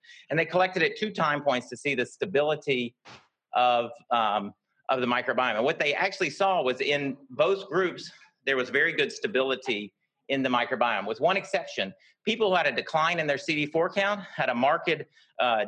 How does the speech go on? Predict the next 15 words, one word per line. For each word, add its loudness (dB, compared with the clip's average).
dis-, -2
uh, 2
increase -4
in 0
dysbiosis, 0
or 2
a 0
decrease -4
in -2
diversity -2
in -2
terms -2
of 0
their -2
cell, 0